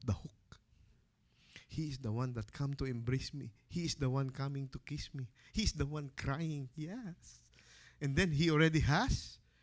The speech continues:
more, and he wants me to keep it? Yes. What did Esau say?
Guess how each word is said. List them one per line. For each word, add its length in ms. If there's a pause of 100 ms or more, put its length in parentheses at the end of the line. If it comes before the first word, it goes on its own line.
(680)
more, 400 (460)
and 140
he 60
wants 280
me 120
to 140
keep 260
it? 160 (160)
Yes. 1040 (4000)
What 180
did 220
Esau 320
say? 300